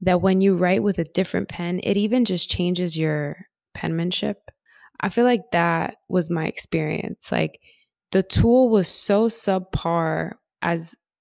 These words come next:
compared to the Horatio Printing Dream Planner that it didn't even allow me to effectively use it because it wasn't for me. So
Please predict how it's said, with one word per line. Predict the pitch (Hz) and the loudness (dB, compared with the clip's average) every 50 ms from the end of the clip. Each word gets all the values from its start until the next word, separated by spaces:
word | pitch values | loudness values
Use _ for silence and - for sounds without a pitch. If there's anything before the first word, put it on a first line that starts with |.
| _ _ _ - | _ _ _ -8
compared | - 185 165 - - 180 185 180 180 170 180 | -6 -6 -2 -2 0 0 2 2 0 0 -2
to | - - - 190 175 170 | -2 -2 0 0 -2 0
the | 165 165 | 0 -2
Horatio | 156 - 170 160 156 156 160 156 - - 165 | -4 -4 -4 -4 -2 -4 -4 -4 -4 -4 -4
Printing | 156 - 165 160 - - - 165 | -4 -4 -6 -8 -6 -6 -6 -6
Dream | 156 160 156 151 156 | -6 -6 -4 -6 -6
Planner | 156 - 208 202 208 226 233 247 254 240 _ _ _ _ _ _ _ _ - | -6 -6 -4 -2 -2 -2 -2 -2 -2 -4 _ _ _ _ _ _ _ _ -6
that | 190 180 185 190 190 185 180 180 - - - _ _ _ - | -2 0 2 4 4 4 2 2 0 -2 -6 _ _ _ -4
it | - 202 196 _ - | -4 -4 -4 _ 0
didn't | - 208 185 214 233 233 | 0 2 4 4 4 4
even | 233 226 202 214 202 | 4 2 2 2 0
allow | 185 175 165 160 160 156 165 | 0 0 -2 -4 -4 -4 -4
me | 170 170 170 185 160 - - | -2 -2 -2 -2 -4 -4 -6
to | - - 165 | -4 -4 -4
effectively | 156 - - 160 160 156 - - 160 160 160 160 | -4 -4 -4 -6 -6 -6 -4 -6 -4 -2 -2 -4
use | 151 143 151 151 156 - - | -2 -2 -4 -4 -4 -4 -4
it | - - - - - _ _ - - - - _ _ - | -6 -6 -6 -8 -10 _ _ -20 -20 -20 -20 _ _ -4
because | 185 185 170 196 185 170 - - - _ _ _ _ _ _ _ - | -2 2 2 2 2 2 -2 -8 -10 _ _ _ _ _ _ _ 0
it | 202 | 0
wasn't | 202 165 190 202 202 190 220 202 | 2 4 4 2 4 4 2 2
for | - 214 190 | 2 0 0
me. | 190 233 269 - - - - _ - | 2 0 0 -2 -6 -10 -18 _ -10
So | - - - 196 190 180 175 160 | -6 -2 2 2 2 2 0 -2